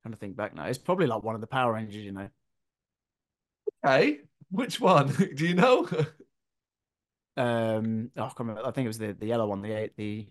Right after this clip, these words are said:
Speaker 1: um, yeah, I think it was the yellow one.
Speaker 2: Okay. Yeah, okay. I can't remember the names. The, I
Speaker 1: No,
Speaker 2: mean,
Speaker 1: it's
Speaker 2: was,
Speaker 1: been
Speaker 2: I
Speaker 1: a long
Speaker 2: presume you're
Speaker 1: time.
Speaker 2: talking the original, like, the
Speaker 1: Oh,
Speaker 2: original
Speaker 1: yeah,
Speaker 2: sort
Speaker 1: yeah,
Speaker 2: of, yeah.
Speaker 1: yeah.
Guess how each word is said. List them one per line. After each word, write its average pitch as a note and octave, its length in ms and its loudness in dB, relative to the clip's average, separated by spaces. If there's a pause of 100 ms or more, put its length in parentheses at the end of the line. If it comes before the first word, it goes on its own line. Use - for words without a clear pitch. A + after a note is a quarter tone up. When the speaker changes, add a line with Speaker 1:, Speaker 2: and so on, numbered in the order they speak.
(140)
Speaker 1:
um, G2+ 600 -2
yeah, A2+ 100 2
I - 20 2
think F3+ 100 -2
it E3 40 0
was C3 60 -4
the A#2+ 80 -4
yellow F2+ 160 -2
one. G2 180 -6 (600)
Speaker 2:
Okay. A#3+ 760 0 (120)
Yeah, A3+ 320 -2
okay. G#3 260 0
I D#3 100 2
can't C3+ 200 2
remember G#2+ 220 -4
the A2 80 0
names. A2+ 540 0
The, F3+ 220 10
I F3 80 10
Speaker 1:
No, - 20 12
Speaker 2:
mean, F3 160 8
Speaker 1:
it's D#3+ 120 6
Speaker 2:
was, - 40 -10
Speaker 1:
been - 100 4
Speaker 2:
I - 0 -
Speaker 1:
a - 40 6
long F#3 220 4
Speaker 2:
presume - 20 2
you're F#3 80 4
Speaker 1:
time. - 20 4
Speaker 2:
talking D#3+ 340 2
the D3 140 4
original, A#2+ 800 -2
like, A2+ 220 4
the B2 100 2
Speaker 1:
Oh, C#3 100 8
Speaker 2:
original A#2+ 260 4
Speaker 1:
yeah, - 0 -
Speaker 2:
sort G#2 220 0
Speaker 1:
yeah, A2+ 100 -4
Speaker 2:
of, - 60 -18 (140)
yeah. B2 500 6 (220)
Speaker 1:
yeah. E2+ 160 -8